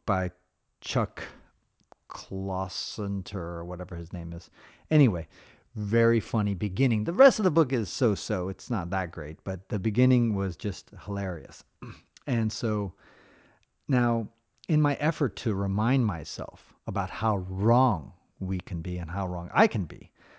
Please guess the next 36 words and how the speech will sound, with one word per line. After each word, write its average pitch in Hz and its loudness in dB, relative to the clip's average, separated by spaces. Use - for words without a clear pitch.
I 104 0
made 98 -2
predictions 101 -4
for - -10
two 98 -8
thousand 90 -6
eighteen, 107 -2
assuming 98 -4
that 90 -6
I 90 -4
was 90 -6
gonna 95 -6
be 98 -4
wrong 95 -4
about 90 -6
half 113 0
of 80 -8
them. 69 -14
Lots 156 2
of 180 -2
people 110 -2
like 113 2
to - -8
say, 104 -6
"I 110 -4
told 90 -4
you - -20
so," - -16
but 135 0
they're 120 -2
highly 151 -2
selective 98 -8
about 95 -2
what 92 -6
they 90 -8
remember. 92 -4